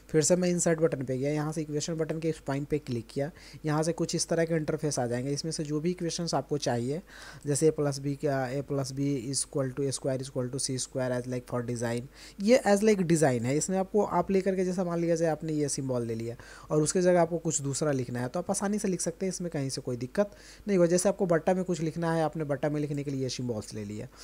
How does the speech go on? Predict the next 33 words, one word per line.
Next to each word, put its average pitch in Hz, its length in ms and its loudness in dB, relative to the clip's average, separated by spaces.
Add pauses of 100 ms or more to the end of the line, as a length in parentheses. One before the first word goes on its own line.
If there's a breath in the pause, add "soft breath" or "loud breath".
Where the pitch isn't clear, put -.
(220 loud breath)
सपोज 196 300 2
for 196 120 6
example, 160 420 2
तो 180 80 4
और 180 220 4
सब 214 160 -2
चीज़ 208 220 0
की 220 120 2
ज़रूरत 185 340 4
नहीं 196 100 4
है। 202 60 4
तो 196 100 0
यहाँ 185 220 2
से 190 120 2
आप 151 200 -2 (380)
उस 156 100 0
सबको 180 220 2
हाइड 156 220 2
कर 113 160 -4
दीजिए, 110 280 -4 (320 loud breath)
ख़त्म 196 240 6
कर 196 140 6
दीजिए 190 220 4
और 175 160 8
जिसकी 160 280 0
ज़रूरत 170 400 2
है 196 80 6
आप 165 180 2
वो 143 140 0
चीज़ 165 160 -4
सिर्फ 196 200 2
यूज़ 185 220 6
कीजिए। 156 240 -2